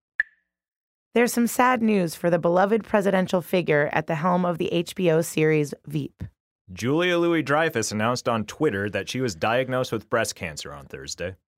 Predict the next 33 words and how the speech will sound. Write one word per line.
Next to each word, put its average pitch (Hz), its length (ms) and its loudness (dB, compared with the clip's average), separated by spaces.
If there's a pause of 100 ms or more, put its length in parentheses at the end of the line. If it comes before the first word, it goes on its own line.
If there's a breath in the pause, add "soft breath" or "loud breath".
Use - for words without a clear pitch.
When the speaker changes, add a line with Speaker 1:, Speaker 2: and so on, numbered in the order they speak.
(160)
Speaker 1:
On 226 120 2
Thursday, 240 380 2
she 226 160 -2
tweeted, 175 540 2 (800)
"One 247 280 4
in 277 100 4
eight 240 200 4
women 190 320 2
get 165 180 2
breast 156 280 0
cancer. 127 520 -6 (460)
Today, 208 440 2
I'm 185 200 4
the 185 100 4
one. 151 360 0 (600)
The 214 80 2
good 262 220 2
news 277 280 0 (100)
is 196 140 0
that 190 200 2
I 175 120 4
have 175 260 2
the 175 80 -2
most 175 300 2
glorious 247 460 2
group 202 260 0
of 165 100 -2
supportive 196 640 2
and 165 100 -4
caring 175 400 2
family 165 400 0
and 170 140 -2
friends, 147 500 -2